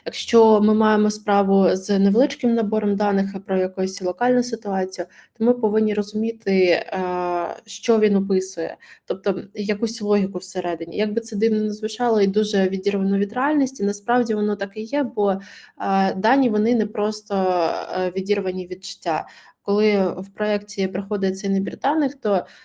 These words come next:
ви повинні зрозуміти, як, е, цей набір даних стосується цього проєкту, е, як він буде взаємодіяти. Тобто він все рів-, все рівно в якомусь, е, в середовищі цей набір даних знаходиться.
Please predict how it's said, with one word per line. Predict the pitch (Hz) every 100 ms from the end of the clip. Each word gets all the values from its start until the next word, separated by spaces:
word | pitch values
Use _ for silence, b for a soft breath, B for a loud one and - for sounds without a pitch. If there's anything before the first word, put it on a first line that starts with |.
| B - 190
ви | 190 240
повинні | 226 220 220
зрозуміти, | 220 214 214 240 254 214
як, | 202 220 220
е, | 202
цей | 196 202
набір | 202 196
даних | 202 233 220
стосується | - - 202 196
цього | 190 196 196
проєкту, | 196 180 165 - - - B B B
е, | - 175 175 175
як | 180 220 226
він | 220 208
буде | 202 196
взаємодіяти. | 196 196 196 196 190 175 160 - 160 170 196
Тобто | 185 - 185 180 165 185
він | 226
все | 208 -
рів-, | 202 220 190
все | 190 208
рівно | 226 214
в | 180
якомусь, | 185 202 202 196 190 190 -
е, | 180 175 170 -
в | 196 190
середовищі | 196 190 185 208 208 208
цей | 185 180
набір | 175 -
даних | - 185 185
знаходиться. | 190 196 175 - -